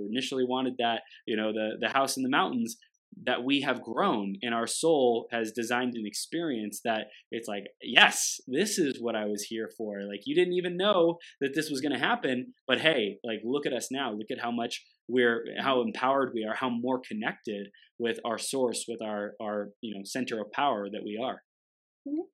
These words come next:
Speaker 2: And that, that, that true self, the divine source, whatever you wanna call it,
Speaker 1: Yeah.
Speaker 2: I, I, I don't make a big deal out of that, 'cause some people are like, "Oh, it has to be called God and, and it has to
Speaker 1: No.
Speaker 2: be, or Jesus or this or that." And it,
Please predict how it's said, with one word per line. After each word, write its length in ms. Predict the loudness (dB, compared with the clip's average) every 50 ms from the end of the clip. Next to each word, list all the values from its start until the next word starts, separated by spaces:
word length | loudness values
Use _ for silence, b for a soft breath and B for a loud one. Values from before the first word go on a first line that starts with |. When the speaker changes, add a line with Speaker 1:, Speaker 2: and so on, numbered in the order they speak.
| _ _ _ _ _ _ _
Speaker 2:
And 200 | 6 6 8 8
that, 280 | 8 8 8 6 8 10
that, 360 | 10 12 12 10 8 4 -4 -14 -16 -16 -2 _ 2
that 180 | 2 2 2 -2 _ _ _ -16
true 240 | -6 -4 -4 -2 -4
self, 400 | -4 2 6 8 8 8 6 4 0
the 80 | -4 -4
divine 580 | -4 -2 2 6 6 8 8 6 6 4 2 0
source, 560 | -4 -4 -2 0 2 4 4 2 2 -2 -6 _
whatever 380 | -2 2 4 4 4 4 2 0
you 100 | -2 -2
wanna 160 | -2 -4 -4 -6 -6
call 220 | -4 -2 -2 0 0
it, 160 | 0 -2 -2 B -12 B
Speaker 1:
Yeah. 120 | -16 B B B B _
Speaker 2:
I, 380 | 8 10 10 10 8 8 8 8
I, 40 | 6
I 40 | 8
don't 140 | 8 10 8
make 160 | 8 6 6
a 60 | 2
big 320 | 2 2 2 2 2 0 2
deal 200 | 4 6 8 8
out 140 | 8 8
of 60 | 8 6
that, 120 | 4 4 0
'cause 140 | -6 -6 0
some 180 | 2 2 8 10
people 260 | 10 10 10 10 10
are 160 | 10 10 12
like, 220 | 10 10 8 6 B B B B B B B _
"Oh, 140 | 8 10 12
it 160 | 12 12 10
has 240 | 8 4 2 2 0 -6
to 40 | -4
be 120 | -2 -2 -2
called 320 | 0 2 2 2 2 4 6
God 380 | 8 10 12 12 12 12 12 10
and, 180 | 8 6 4
and 200 | 2 2 2 2
it 100 | 2 0 2
has 180 | 2 2 2
to 100 | 2 -4
Speaker 1:
No. 20 | -4
Speaker 2:
be, 180 | 0 0 4
or 300 | 6 6 6 6 4 0 2
Jesus 520 | 4 4 6 6 6 8 8 8 8 6 4
or 120 | 0 2 4
this 180 | 4 2 2 0
or 60 | 0 6
that." 180 | 6 6 6 B B B B B -18 B _
And 320 | 2 4 6 8 6 6 8
it, 220 | 8 8 8 8